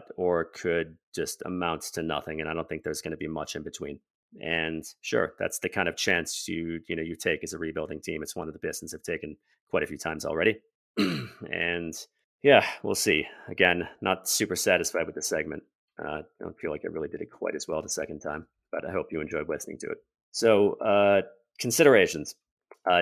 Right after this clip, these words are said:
number one, uh, Wiseman and Bagley both being on the team. So this is just kind of, like, a funny thing, which is that Wiseman and Bagley are both, you know, kind of, if they can get their shit together, pardon the language, but,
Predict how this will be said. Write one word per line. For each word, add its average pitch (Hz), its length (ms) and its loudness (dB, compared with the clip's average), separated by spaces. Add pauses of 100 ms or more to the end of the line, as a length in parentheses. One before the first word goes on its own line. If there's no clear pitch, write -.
number 110 200 4
one, 87 360 4 (680)
uh, 87 160 2 (160)
Wiseman 95 560 4
and 85 200 0
Bagley 87 320 4
both 82 220 -4
being 82 140 -4
on 78 60 -6
the 78 80 -8
team. 73 280 -8
So 80 280 -2 (100)
this 98 180 0
is 98 200 -4
just - 220 -2
kind 92 120 0
of, 87 80 -2
like, 80 80 -2
a 82 60 -6
funny 80 260 -4
thing, 78 260 -6 (420)
which - 180 -12
is 76 200 -6
that 76 240 0
Wiseman 87 320 2
and 80 80 -6
Bagley 80 440 0
are 82 300 2
both, 85 200 2 (140)
you 85 100 -4
know, 73 100 -4
kind 82 220 -6
of, 80 80 -4
if 82 120 -6
they 82 100 -2
can 82 120 -4
get 80 160 -2
their 80 100 -4
shit 78 220 -2
together, 78 380 -4
pardon 76 180 -6
the 78 60 -8
language, 76 380 -8
but, 76 140 -6